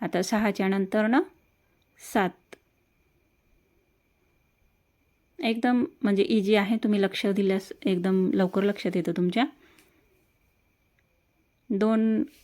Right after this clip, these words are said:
गोलच्या मध्ये सुपारी ठेवायची, गोल काढायची आणि मग नंतर ना दोन्ही साईडला एक एक एक्स्ट्रा काढायचा. याप्रमाणे आपल्याला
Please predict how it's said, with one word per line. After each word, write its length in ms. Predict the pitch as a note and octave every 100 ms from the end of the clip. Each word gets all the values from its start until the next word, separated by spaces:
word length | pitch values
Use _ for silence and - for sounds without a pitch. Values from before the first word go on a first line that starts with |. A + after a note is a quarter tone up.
| _ _ _ _ _ _ _ _ _ _ -
गोलच्या 360 | G3+ G3+ F#3+ G3
मध्ये 360 | G3+ F#3+ G#3+ C4+
सुपारी 380 | - G3 F#3+
ठेवायची, 640 | G3+ A3 G#3 F#3+ C#4 D#4 - _ _ _ - F#3
गोल 180 | G3 F#3+
काढायची 680 | G#3 F#3+ F#3 - B3+ D#4 _ _ - -
आणि 180 | F#3+
मग 160 | G3 G3+
नंतर 300 | G3+ G3+ G3
ना 180 | A3 D#4 - _ -
दोन्ही 280 | F#3+ G#3+ G#3+
साईडला 360 | - F#3+ G#3 G#3+ -
एक 200 | G3 G3
एक 140 | G3+ -
एक्स्ट्रा 380 | G#3+ - - E3+
काढायचा. 440 | D#3+ D#3 D#3 - - _ _ _ _ _ _ _ _ _ _ _ _ _ _ -
याप्रमाणे 500 | F#3 F3 A3+ G#3 A3+
आपल्याला 340 | A3+ A3 G3